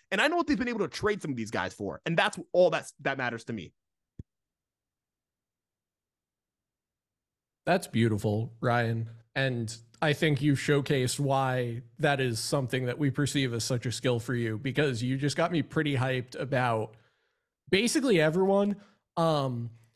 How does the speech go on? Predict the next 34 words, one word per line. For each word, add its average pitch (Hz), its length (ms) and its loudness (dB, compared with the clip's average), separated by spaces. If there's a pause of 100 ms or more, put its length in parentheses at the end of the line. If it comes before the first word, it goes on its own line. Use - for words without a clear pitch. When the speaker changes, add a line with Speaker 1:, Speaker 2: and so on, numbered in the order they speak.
(140)
Speaker 2:
I 185 120 0
just 240 240 0
threw 226 200 6
in 202 120 4
Mitch 160 240 0
Spence 147 340 0
because 151 240 0
I 139 80 2
like 123 320 -4
saying 131 400 0
Mitch 123 200 -2
Spence, 127 380 -2
none 131 160 -2
the 127 100 -2
richer. 123 380 0
I 127 140 0
understand 127 720 -4
that 139 80 -4
he's 127 280 -4
not 131 260 0
in 139 120 -2
that 123 220 0
group. 131 300 -2
He's 190 180 4
also 226 240 4
the 320 220 0
only 190 340 0
guy 156 380 0
we 156 240 0
mentioned 139 500 -2
who 156 140 -2
has 143 180 -2
turned 147 400 -2
twenty-five. 123 800 -4